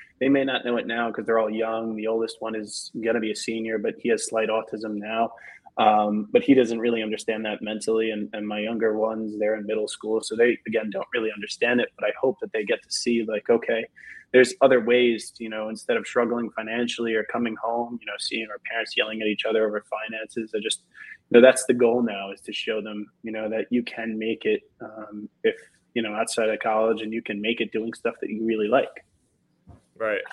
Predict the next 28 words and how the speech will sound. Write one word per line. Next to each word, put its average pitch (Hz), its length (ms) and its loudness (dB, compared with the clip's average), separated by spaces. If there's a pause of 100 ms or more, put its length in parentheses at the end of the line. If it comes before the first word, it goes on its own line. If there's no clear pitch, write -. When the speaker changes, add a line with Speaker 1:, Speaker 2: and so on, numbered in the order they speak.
(640)
Speaker 2:
And 120 160 -10
what 127 220 4
was 131 220 -2
it? 127 420 2
You 120 160 -10
graduated 120 560 0
in 107 340 -10 (100)
twenty 110 580 -8
twenty? 151 400 -8 (720)
Speaker 1:
Twenty 123 200 6
twenty-one. 120 380 2 (640)
Yeah. 101 140 -2
Speaker 2:
Twenty 117 220 -4
twenty-one. 104 520 -4 (240)
And 113 120 -6
then 113 160 -2
now, 113 460 4
okay. 104 540 0
And 110 140 -6
how 123 140 0
many 127 100 -6
different 117 300 -6
places 113 420 -4
would 110 160 -8
you 107 60 -10
say 117 160 2
you've 113 240 -2
been 110 360 0